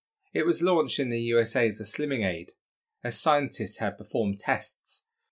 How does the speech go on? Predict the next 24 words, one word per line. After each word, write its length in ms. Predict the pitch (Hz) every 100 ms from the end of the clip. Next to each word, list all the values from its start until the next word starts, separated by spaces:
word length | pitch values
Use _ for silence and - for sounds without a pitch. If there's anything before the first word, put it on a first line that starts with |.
| _ -
showing 420 | - 151 127 117
it 160 | 110
raised 380 | 110 113 107 101
metabolism 680 | 113 - 123 120 101 98 85
in 180 | 101 95
mammals. 600 | 104 113 92 90 - - _ _ _ _ _ _ _ _ _ _ _ _ _ _ _ -
It 40 | 160
was 160 | 160
quickly 300 | - 208 160
removed 400 | 139 135 139 131
from 100 | 131
the 80 | 117
shelves 480 | - 139 123 143 -
when 160 | 117
further 320 | 113 123 113 110
research 520 | 117 - - 110 -
showed 340 | - 110 101
it 100 | 104
increased 440 | 101 101 117 98 107
the 40 |
risk 280 | 101 101 113
of 80 | -
heart 300 | 127 120 117
attacks, 540 | - 127 - -